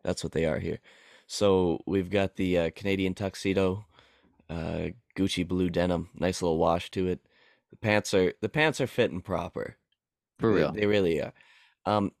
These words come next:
Speaker 1: I like a nice cropped work jacket. Uh,
Speaker 2: Sure.
Speaker 1: that, that fits nice, especially if you're layering. The tee's a little bit long.
Speaker 2: A little.
Speaker 1: A little.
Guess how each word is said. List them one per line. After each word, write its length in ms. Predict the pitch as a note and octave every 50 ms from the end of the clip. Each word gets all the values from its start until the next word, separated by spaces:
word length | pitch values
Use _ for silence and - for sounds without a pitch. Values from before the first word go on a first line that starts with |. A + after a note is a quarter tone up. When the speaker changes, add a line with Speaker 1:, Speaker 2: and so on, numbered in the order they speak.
| - -
Speaker 1:
I 60 | - A2+
like 240 | A#2+ B2 C3 -
a 60 | C#3 A#2
nice 280 | A2 A2 A2 G#2 -
cropped 520 | - - - A2+ G#2 G2+ G2+ - - - - -
work 340 | F2+ F#2+ G2 G#2 A2 _ - - - _ -
jacket. 400 | - - A2+ A2+ A#2 - B2 - _ _ _ _ _ _ _ _ _ _ -
Uh, 160 | F2+ - -
Speaker 2:
Sure. 260 | - - - F#3+ E3+
Speaker 1:
that, 160 | - E2 F2 - _ - _ -
that 160 | - D#2 -
fits 220 | - G#2+ G2+ -
nice, 140 | - F#2+ G#2 -
especially 320 | - - G2+ - - F#2
if 100 | F2+ -
you're 120 | F2 D#2+
layering. 320 | E2+ E2+ E2+ G2+ A2+ A#2+ A#2+ _ _ _ _ _ _ _ -
The 60 | E2+
tee's 400 | - - - A#2+ A#2 A#2 G#2+ F#2+
a 80 | G#2 G2
little 800 | G2 G2 G2+ G#2 G#2+ G#2+ G#2+ A2 A2 A2 A2 A2 G#2+ G#2 G2+
bit 260 | G2 F#2+ F#2 F2 -
long. 540 | - D2+ D#2+ D2+ C2+ A1+ - C#2+ C2+ - - -
Speaker 2:
A 100 | A2 C3+
little. 380 | C#3 G#3 B3+ G3+ F#3+ - -
Speaker 1:
A 80 | - G3+
little. 220 | G3+ F#2+ F#2+ -